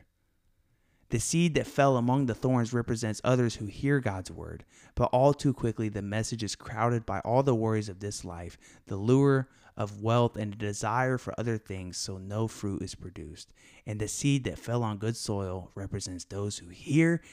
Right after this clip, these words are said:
and accept God's word and produce a harvest of thirty, sixty, and even a hundred times as much that has been planted. Okay, so let's talk about number two. But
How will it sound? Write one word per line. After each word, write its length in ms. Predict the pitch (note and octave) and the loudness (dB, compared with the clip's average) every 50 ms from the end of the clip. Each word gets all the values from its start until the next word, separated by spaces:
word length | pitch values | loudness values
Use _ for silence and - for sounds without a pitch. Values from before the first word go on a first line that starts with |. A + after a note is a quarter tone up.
| - - - | -20 -20 -12
and 160 | - G2 F2+ | -12 -10 -10
accept 540 | F2+ E2+ - - - - - C#3 C3+ - - | -10 -10 -8 -8 -4 0 2 2 0 0 -2
God's 300 | - C3 A#2 A#2 A2 - | -4 -2 -2 -2 -4 -4
word 320 | G#2+ G#2+ G#2 G#2+ G#2+ G#2 - - - - - - | -4 -2 -2 -2 -2 -4 -8 -12 -20 -20 -16 -12
and 160 | G2+ F#2+ F2+ | -10 -6 -4
produce 400 | - G#2 G2 A2 A#2 A#2 G#2 - | -4 -4 0 2 2 2 2 -2
a 80 | - - | -8 -10
harvest 600 | - - - - B2+ B2+ C3+ B2+ B2+ A2+ - - | -12 -8 -4 -2 0 0 0 0 -2 -2 -4 -6
of 80 | F2+ - | -10 -12
thirty, 400 | - - A#2 B2+ B2 B2 B2 A2 | -6 -2 0 0 0 0 -2 -2
sixty, 420 | - - A2+ G#2 - - A2 G2+ | -4 -6 -6 -6 -8 -8 -10 -10
and 100 | G2 G2 | -10 -10
even 200 | G2 G2 G2 F#2 | -12 -12 -12 -12
a 60 | F#2 | -12
hundred 360 | F#2 - C3+ C#3 C#3 C3+ A#2+ | -8 -2 -2 0 0 0 -2
times 540 | - A#2 A2+ G2+ F#2+ F#2 F2+ - - - - - - - - - - | -4 -6 -8 -8 -8 -12 -14 -14 -14 -16 -16 -18 -20 -20 -20 -16 -8
as 200 | A2 G2+ - - | -8 -6 -6 -4
much 260 | G2 G#2 F#2+ - - | -2 -2 -2 -4 -6
that 160 | - G2 F#2+ | -8 -8 -8
has 120 | F#2+ - - | -8 -10 -10
been 160 | - F2+ F2 | -12 -10 -10
planted. 580 | - - G2 F#2 F#2 - - - - - - _ _ _ - - - - - - | -10 -10 -10 -12 -12 -12 -14 -14 -16 -18 -20 _ _ _ -20 -20 -20 -20 -10 -2
Okay, 320 | - A#2+ - - G#2 F2 G2+ | -2 0 0 0 -2 -2 -4
so 140 | - - | -2 0
let's 160 | A2+ B2 C#3+ - | 2 2 0 0
talk 240 | - E3 D#3+ D3+ | 0 0 0 2
about 380 | - C3+ C3 A#2+ A2+ A2 - - | 0 0 2 2 0 0 -2 -2
number 240 | G#2+ G#2+ G#2+ A2 G2+ | -4 -2 -2 -2 -4
two. 320 | - - - E2+ E2 F#2 - - _ _ _ _ _ _ _ _ - - - _ _ - - - - | -4 -8 -8 -8 -8 -10 -12 -18 _ _ _ _ _ _ _ _ -20 -20 -20 _ _ -18 -16 -14 -10
But 300 | A#2+ A2 A#2 A2+ F#2 - | -2 0 2 2 2 0